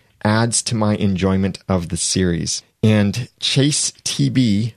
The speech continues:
said, "I started listening to Once Podcast a while ago when I ran out of episodes of A B C's official podcast for Once Upon a Time. I'm glad that happened because I get so much more out of listening to Daniel, Jeremy, and Aaron.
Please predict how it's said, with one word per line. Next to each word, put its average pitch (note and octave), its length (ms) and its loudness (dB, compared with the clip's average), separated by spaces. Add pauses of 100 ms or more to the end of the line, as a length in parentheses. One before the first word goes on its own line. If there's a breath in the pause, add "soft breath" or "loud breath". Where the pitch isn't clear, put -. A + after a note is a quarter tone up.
said, G#2+ 400 0
"I A#2 80 2
started C3+ 300 0
listening C3 340 0
to A#2 80 -2
Once A2+ 220 -2
Podcast G#2 560 -2
a F#2 40 0
while G2+ 280 2
ago F#2+ 240 0
when F#2+ 160 0
I F#2+ 60 2
ran G2+ 280 0
out G2 140 0
of F2+ 160 -2
episodes G2 440 0
of F2 200 -4
A G2+ 80 2
B G2 120 0
C's G3 360 -2
official - 480 0
podcast F2 560 -2
for F#2+ 100 -4
Once F2 220 -2
Upon F2+ 200 -2
a D#2+ 60 -4
Time. E2 300 -4 (480 loud breath)
I'm A2 160 2
glad G3 340 2
that F3 200 2
happened G#2+ 580 0 (280 loud breath)
because A#2+ 240 2
I C3 60 4
get D3+ 200 2
so - 260 0
much E3+ 280 0
more D3+ 360 2
out G#2 120 2
of G#2 100 -2
listening A2 380 0
to - 100 -4
Daniel, G#2+ 380 2
Jeremy, G2 520 0
and F#2+ 280 -2
Aaron. G2+ 420 -2